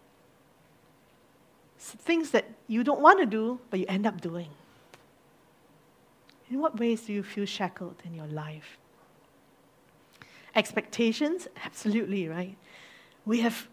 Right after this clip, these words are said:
tremendous expectations, and sometimes our expectations are good, but sometimes they hold us back. They hold us down. People pleasing, immobilized by fear.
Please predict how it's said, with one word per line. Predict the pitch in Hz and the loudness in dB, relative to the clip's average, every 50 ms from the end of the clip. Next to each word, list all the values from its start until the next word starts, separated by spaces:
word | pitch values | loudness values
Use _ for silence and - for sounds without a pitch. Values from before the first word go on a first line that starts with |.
| - - - | -20 -20 -16
tremendous | - - 226 220 202 190 180 185 208 247 285 285 277 269 269 | -2 0 2 4 4 4 4 4 6 8 8 8 8 6 6
expectations, | 180 - - - - - - - 180 180 - - 202 196 | 0 0 0 -2 -2 -2 -4 -4 -4 -4 -2 -2 -2 -2
and | 196 202 | -2 0
sometimes | - 330 339 427 480 453 | 2 2 4 4 4 6
our | 294 208 | 4 4
expectations | 202 - - - - - 247 226 226 262 226 208 | 4 2 -2 -4 -2 0 -2 -2 -2 -2 -2 -2
are | 185 | -4
good, | 165 156 - 240 285 285 254 214 240 226 - - - - - - - _ | -4 -2 0 2 4 4 4 2 0 -2 -6 -14 -20 -20 -20 -20 -14 _
but | - 226 226 | -6 -6 0
sometimes | - 285 285 320 370 359 - | 0 2 2 2 2 2 0
they | 214 | -2
hold | 185 - - - - 214 220 214 | -2 -2 -6 -8 -8 -8 -8 -6
us | 233 233 226 - | -6 -8 -8 -8
back. | - - 190 190 - - - - - - - - - - - _ | -6 -4 -4 -4 -4 -6 -10 -16 -20 -20 -20 -20 -20 -20 -14 _
They | - 180 | -10 -10
hold | - - 220 220 233 247 | -8 -6 -4 -4 -2 -2
us | 240 226 - - - - | -2 -4 -6 -10 -16 -10
down. | - 180 180 196 202 180 160 147 143 139 - - - - - - - - - - - - - - - - _ _ _ _ _ _ _ _ _ - | -6 -6 -6 -6 -6 -8 -12 -14 -16 -18 -20 -20 -20 -20 -20 -20 -20 -20 -20 -20 -20 -20 -20 -20 -20 -20 _ _ _ _ _ _ _ _ _ -2
People | - 254 240 233 - 262 262 | 2 2 2 4 4 4 2
pleasing, | 262 - - - 262 247 247 233 233 247 247 240 240 240 247 254 - - - - - | 2 -2 0 2 4 4 4 2 2 0 0 0 0 -4 -6 -8 -10 -14 -20 -10 -4
immobilized | - 202 190 185 196 226 220 277 262 - - 294 185 - | -2 0 0 0 0 4 6 6 8 8 8 6 4 2
by | - 156 151 | -2 -4 -4
fear. | - - - - - 190 196 214 220 196 175 156 151 | -4 -10 -14 -10 -6 -4 -2 0 0 0 0 -2 -4